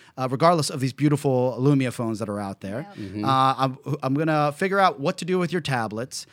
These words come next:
Speaker 1: Windows eight is a mess and people hate it, so we gotta do a new Windows." Like, he's got, whoever walks in there, even if they give him the two Scrooge McDuck satchels and said, "Here's all the money in the world,"
Speaker 3: Mm-hmm.
Speaker 1: uh, he's got, he's got his work cut out for him.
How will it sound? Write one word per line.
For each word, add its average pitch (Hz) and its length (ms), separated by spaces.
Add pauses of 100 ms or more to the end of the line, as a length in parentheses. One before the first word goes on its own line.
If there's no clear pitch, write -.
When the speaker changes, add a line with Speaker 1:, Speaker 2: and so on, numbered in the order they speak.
(160)
Speaker 1:
Windows 175 320
eight 165 260
is 131 140
a 139 40
mess 123 340
and 123 100
people 120 220
hate 101 260
it, 120 220 (180)
so - 160
we 143 60
gotta 147 120
do 147 160
a 135 60
new 156 160
Windows." 120 680
Like, 143 180
he's 160 180
got, 185 280
whoever 202 260
walks 170 420
in 180 260
there, 135 380 (200)
even 175 220
if 180 120
they 165 100
give 165 140
him 156 80
the 131 80
two 165 280
Scrooge 156 380
McDuck 147 340
satchels 143 600
and 143 100
said, 139 180
"Here's 160 220
all 151 160
the 151 80
money 156 180
in 147 80
the 139 60
world," 147 480 (140)
Speaker 3:
Mm-hmm. 110 360
Speaker 1:
uh, 139 180
he's 156 180
got, 202 240
he's 160 140
got 220 100
his 180 80
work 214 220
cut 262 160
out 120 160
for 98 140
him. 78 220